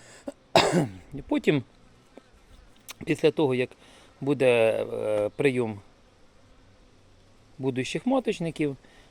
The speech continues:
ми маточники переносимо в сім'ю виховательку. Як ми робимо сім'ю виховательку, я покажу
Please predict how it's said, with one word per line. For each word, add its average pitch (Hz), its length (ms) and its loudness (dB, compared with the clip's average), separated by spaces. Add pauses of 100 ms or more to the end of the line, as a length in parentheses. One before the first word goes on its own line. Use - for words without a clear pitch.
ми 254 100 -2
маточники 131 540 -2
переносимо 113 580 -6
в 107 60 -16
сім'ю 120 440 -6
виховательку. 101 840 -6 (380)
Як 151 140 0
ми 139 160 0
робимо 135 260 0
сім'ю 135 280 -2
виховательку, 120 640 -2
я 127 120 2
покажу 240 540 -2